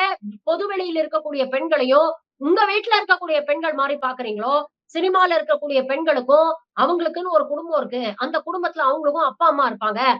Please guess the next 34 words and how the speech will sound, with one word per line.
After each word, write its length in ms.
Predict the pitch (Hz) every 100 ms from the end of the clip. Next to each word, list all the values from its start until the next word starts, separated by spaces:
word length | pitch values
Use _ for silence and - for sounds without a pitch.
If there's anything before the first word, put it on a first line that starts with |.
| - _ 240
அவங்களுக்கும் 500 | 320 381 330 349 349
சகோதரன் 520 | 262 294 320 262 320 277
சகோதரிங்களா 680 | 269 311 302 269 277 311 285
இருப்பாங்க, 420 | 262 254 214 220 262 202 _ _ _
அவங்க 280 | 233 330 320
திரையில 440 | - 339 403 381
தான் 200 | 285 359 -
ஹீரோயின், 480 | 320 311 247 269 240 - _ _ 320
திரையில 320 | 370 403 339
தான் 180 | 349 339
ஆர்டிஸ்ட், 440 | 320 302 262 254 277 240 - _ -
வீட்டுக்கு 380 | 294 480 381 262
போனா 300 | 294 285 311 320 - _
மற்ற 360 | 247 294 415 392
பெண்கள் 320 | 339 349 330
மாதிரி, 240 | 269 269 311
உங்க 280 | 311 302 370
வீட்டுல 260 | 349 359 339
இருக்கிற 240 | 294 277
பெண்கள் 360 | 254 269 311 294
மாதிரி 220 | 269 359
அவங்களும் 440 | 302 269 339 359 320
ஒரு 100 | 254
சாதாரண 460 | 262 277 294 311
பெண் 280 | - 254 262
தான் 220 | 269 269 -
அப்படின்னு 420 | - 262 262 311 320 - _ 208
என்னைக்கு 400 | 294 403 427 403
இந்த 140 | 339
சமூகத்துல 500 | 302 294 349 330 302
இருக்கக்கூடிய 380 | 285 277 262 226
ஆண்கள் 380 | 220 294 330 269
நினைக்க 280 | 233 320 330
ஆரம்பிக்கிறாங்களோ, 640 | 285 220 202 185 185 233